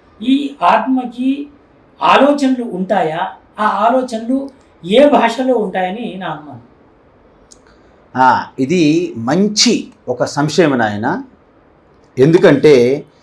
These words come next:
Speaker 2: ఈ సంశయాలు అందరికీ కలగవు, కలిగిన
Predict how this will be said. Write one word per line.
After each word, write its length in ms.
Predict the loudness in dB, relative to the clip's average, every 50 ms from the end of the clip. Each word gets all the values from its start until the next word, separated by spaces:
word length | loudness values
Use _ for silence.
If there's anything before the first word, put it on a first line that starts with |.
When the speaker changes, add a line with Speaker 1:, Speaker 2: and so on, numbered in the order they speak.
| _ _ _ _ -2
Speaker 2:
ఈ 160 | 0 2 2
సంశయాలు 600 | 2 2 2 2 2 2 4 6 6 8 6 6
అందరికీ 640 | 4 4 4 4 4 4 4 4 2 0 0 0 0
కలగవు, 600 | 0 2 2 4 4 4 4 2 2 2 0 -4 -4 0
కలిగిన 600 | 2 4 4 4 4 2 0 0 -2 -2 -4 -8